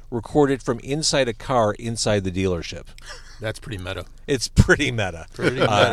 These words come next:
Speaker 2: meta.
Speaker 1: I, I give them full credit for playing along with that. So that's on the twenty-second. I'll have more on that, uh, as the weeks progress.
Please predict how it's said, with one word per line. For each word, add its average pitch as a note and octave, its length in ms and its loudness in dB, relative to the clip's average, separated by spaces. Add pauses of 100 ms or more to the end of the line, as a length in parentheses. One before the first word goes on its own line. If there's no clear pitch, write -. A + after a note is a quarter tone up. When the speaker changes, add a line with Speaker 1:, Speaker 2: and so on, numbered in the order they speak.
Speaker 2:
meta. A#2+ 120 -2
Speaker 1:
I, A2+ 40 -6
I A2 40 -2
give A2 160 -4
them G#2 140 -4
full A#2 180 -4
credit G#2 280 -2
for A2 100 -8
playing F#2+ 260 -2
along E2 280 0
with D2 120 -6
that. E2 200 -6
So - 80 -6
that's C3 180 4
on C#3 100 4
the A2+ 60 -2
twenty-second. G2 600 -2 (300)
I'll G#2+ 140 2
have F#2+ 80 0
more G2+ 180 4
on F2+ 120 2
that, F2 240 0
uh, F2 200 -2
as F2 400 -8
the F#2+ 120 -2
weeks F#2 360 0 (280)
progress. C#3 480 6